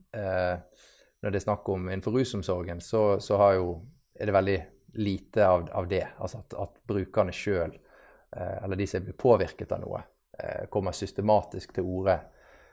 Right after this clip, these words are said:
i saker. Så vi opprettet et sånt ruspolitisk råd der, eh, det bestod halvparten av, eh, av, eh, brukere og halvparten av, eh, pårørende, eh, til, til brukere, sånn for å få den gode miksen.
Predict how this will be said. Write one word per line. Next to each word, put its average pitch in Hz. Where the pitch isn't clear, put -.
i 104
saker. -
Så -
vi 117
opprettet 101
et 95
sånt 104
ruspolitisk 95
råd 131
der, 104
eh, 90
det 98
bestod 98
halvparten 98
av, 95
eh, 85
av, 87
eh, 85
brukere 104
og 110
halvparten 95
av, 87
eh, 85
pårørende, -
eh, 92
til, -
til 92
brukere, -
sånn 95
for 90
å -
få 95
den 87
gode 90
miksen. -